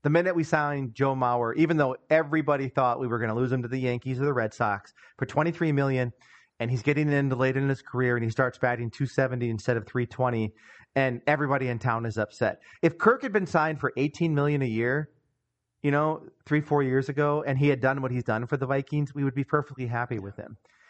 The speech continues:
He's a good quarterback. He's not a great quarterback. And your ceiling with him, even with a good team, you know, like, Case Keenum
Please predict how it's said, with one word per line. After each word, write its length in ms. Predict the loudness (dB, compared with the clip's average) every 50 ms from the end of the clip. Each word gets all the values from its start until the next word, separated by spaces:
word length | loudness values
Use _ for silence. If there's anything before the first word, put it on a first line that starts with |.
| _
He's 180 | 2 2 2 2
a 60 | 2
good 240 | 2 2 2 2 2
quarterback. 480 | 2 0 2 2 2 0 -2 -4 -4 _ _ _ _ _ _
He's 160 | 2 2 4
not 160 | 4 2 2 2
a 60 | 0
great 240 | 2 2 0 2 0
quarterback. 560 | -2 -2 -2 -2 -6 -8 -12 -12 -18 _ _ _ _ _ _ _ _ _ _ _
And 240 | 2 2 2 -2 -6
your 180 | 2 2 2 2
ceiling 380 | 2 0 2 2 2 4 2
with 140 | 0 -2 0
him, 200 | 2 0 0 0 -2 0
even 240 | 2 2 4 4 2
with 140 | 2 0
a 40 | -2
good 240 | -2 0 -2 -2 0
team, 300 | -2 -2 -2 0 0 -2 -4 _ _ _ _ _ _ _ _ _ _
you 120 | -2 0
know, 240 | 0 0 0 -2 -4 -6 _
like, 180 | -2 -2 -2 -4 -18 -20 _ _
Case 240 | 2 2 2 2 2
Keenum 400 | 0 0 2 2 2 0 -2 -6